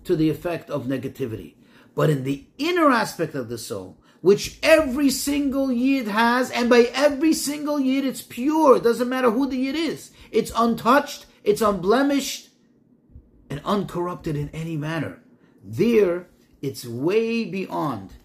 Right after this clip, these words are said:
and totally removed from any aspect of filth, even that of the one that comes directly from the Nachash. It's higher than all of that,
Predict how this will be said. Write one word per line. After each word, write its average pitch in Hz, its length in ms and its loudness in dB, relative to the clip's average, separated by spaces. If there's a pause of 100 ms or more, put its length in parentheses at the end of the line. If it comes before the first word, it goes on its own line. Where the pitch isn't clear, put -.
(240)
and 156 180 -2
totally 220 920 -2
removed 170 640 -2
from 113 360 -8 (100)
any 240 420 -4
aspect 170 560 -8
of 135 100 -6
filth, 139 460 -4 (340)
even 190 320 2
that 165 420 -2
of 139 400 0 (220)
the 139 160 -4
one 151 300 -2
that 131 180 -8
comes 147 360 -6
directly 135 440 -4
from 113 160 -10
the 104 80 -8
Nachash. 147 540 -8 (360)
It's 143 200 -2
higher 214 440 0
than 170 140 -2
all 147 200 -2
of 131 100 -4
that, 147 360 -6